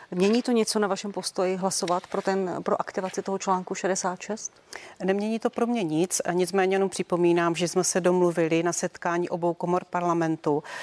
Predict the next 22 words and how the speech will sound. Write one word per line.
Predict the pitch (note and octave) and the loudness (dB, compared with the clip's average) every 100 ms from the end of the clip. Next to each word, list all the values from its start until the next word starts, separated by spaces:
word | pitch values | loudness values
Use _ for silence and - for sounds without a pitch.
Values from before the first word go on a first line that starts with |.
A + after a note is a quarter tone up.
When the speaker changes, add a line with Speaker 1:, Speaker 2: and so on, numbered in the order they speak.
| - - | -10 -4
Speaker 2:
že | E3 | -2
ještě | F3+ F3+ - G3+ | 0 0 0 -2
těsně | - G3 - G3+ | -2 -4 -2 -4
předtím, | - G3 - - E3 | -2 -4 -4 -2 2
než | E3 F3 | 2 0
bychom | F#3 G3+ F#3 | -4 -6 -8
případně | - A3+ G#3 G3+ F3 F3 | -10 -12 -6 -6 -6 -8
aktivovali | - - B3 F#3 E3+ E3 E3 | -10 -6 -4 -4 -2 -4 -2
ten | E3+ | -2
článek | E3+ F3+ E3 E3 | -2 0 2 2
šedesát | - E3+ E3 E3 D#3+ | 0 -2 0 -2 -4
šest | F3+ - | -4 -6
ústavy, | - - - D#3+ D#3 - - - | -4 -4 -2 -2 -2 -6 -14 -6
že | F#3 | 0
ještě, | F3+ - G#3 - | 0 0 -2 0
ještě | G3+ - - | -4 -2 -2
vzneseme | F#3 - F3 F#3+ F#3 | -2 0 -2 0 0
dotaz | F3 E3+ E3 E3 | 0 0 0 -2
na | F3 | -2
Ústřední | F3+ - F#3 F#3 | -4 -2 0 0
vojenskou | F3 E3+ - F3 | 4 2 2 2
nemocnici, | E3 F3 - F#3+ - E3+ | 2 0 0 -2 -2 -6